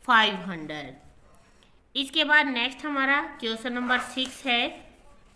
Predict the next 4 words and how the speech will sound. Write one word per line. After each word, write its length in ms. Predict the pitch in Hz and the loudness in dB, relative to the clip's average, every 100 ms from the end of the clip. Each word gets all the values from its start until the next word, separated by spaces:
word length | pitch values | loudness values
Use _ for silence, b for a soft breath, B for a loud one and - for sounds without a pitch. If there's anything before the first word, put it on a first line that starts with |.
| - - - - - b b b b b b _ 247 | -20 -20 -20 -20 -20 b b b b b b _ 2
अंशु 400 | 285 359 403 440 440 | 2 2 -2 -2 0
bought 380 | 254 254 277 285 - | 2 2 2 0 4
a 120 | 269 294 262 | 6 6 6
bicycle 580 | 226 202 202 - 190 | 4 4 -2 -8 -10